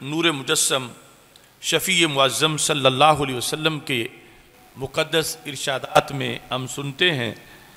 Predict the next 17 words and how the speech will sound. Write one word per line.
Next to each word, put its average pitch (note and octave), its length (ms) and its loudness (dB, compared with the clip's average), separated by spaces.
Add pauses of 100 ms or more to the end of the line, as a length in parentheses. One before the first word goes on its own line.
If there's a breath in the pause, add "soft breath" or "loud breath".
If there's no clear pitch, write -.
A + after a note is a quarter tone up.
(220 loud breath)
तो D#3 80 -2
वो G#3 200 8
तज़करा F#3 500 4
भी D3+ 220 -2 (840)
बहुत E3 480 2
ही D3+ 240 -2 (100)
अजीम E3 400 -2
है A#2 180 -2 (680)
कि C#3+ 80 -8
हमारे D#3 420 2
आका D3+ 340 2
सल्लल्लाहु C#3+ 680 -2
अलैहि C3 180 -4
वसल्लम D#3 480 -2
ने A#2+ 180 -6 (400)
इरशाद E3 460 2
फरमाया A#2+ 520 0